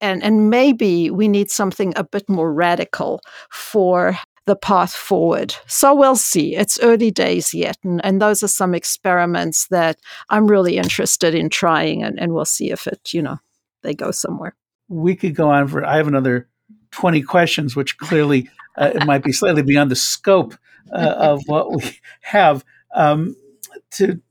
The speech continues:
Speaker 2: discuss. So what I, I wanted to give each of you time to do is, um, Hazel, let me start with you. What are you working on right now?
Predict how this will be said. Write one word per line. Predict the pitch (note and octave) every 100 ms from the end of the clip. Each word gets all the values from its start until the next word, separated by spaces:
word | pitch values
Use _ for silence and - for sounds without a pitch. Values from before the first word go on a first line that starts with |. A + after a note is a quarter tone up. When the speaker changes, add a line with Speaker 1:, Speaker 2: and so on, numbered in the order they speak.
| -
Speaker 2:
discuss. | D#3+ - - A#3 -
So | F#3+ F3 - _ D4+
what | C4 D4+ G3+ - D#3+ F3+ G3
I, | F#3+ G3+ _ _ _
I | F3
wanted | E3+ A#3 C4
to | G3+
give | D3+ F3+ E3+ F3+ _ -
each | F#3 -
of | F#3
you | E3
time | - E3+
to | C#3+
do | C3+ F3
is, | C#3+ - _ _ _ _ _ _ _ - _ _ _ _ -
um, | F3 F3 - _ _ -
Hazel, | G#3 F#3+ A3+
let |
me | B3+
start | - G3
with | E3
you. | F#3 C#3 - - B3
What | E3+ A#3+
are |
you | C4 G3+
working | G#3 G#3 C3+
on | G2
right | G2 A#2
now? | G#2